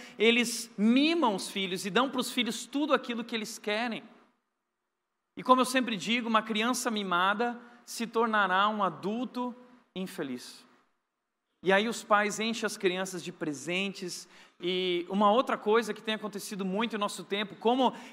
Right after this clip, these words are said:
criar filhos envolve muita dedicação, tempo e esforço. Às vezes dá tanto trabalho e você já tá tão cansado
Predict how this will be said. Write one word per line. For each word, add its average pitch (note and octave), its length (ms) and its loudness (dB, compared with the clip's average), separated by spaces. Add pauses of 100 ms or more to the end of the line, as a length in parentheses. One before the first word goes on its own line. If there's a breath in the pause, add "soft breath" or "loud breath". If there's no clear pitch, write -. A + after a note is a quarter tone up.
criar G#3+ 360 4
filhos A3 460 0
envolve G#3 460 2
muita B3 420 2
dedicação, A3 760 -2
tempo A3 340 -2
e - 20 -8
esforço. A3 440 -2
Às G#3 100 -4
vezes C4+ 120 -2
dá B3+ 100 4
tanto C#4 320 0
trabalho A3+ 480 6
e A3+ 40 -4
você C4 160 -4
já C4 100 2
tá C4+ 160 -2
tão E4 220 4
cansado A#3 760 2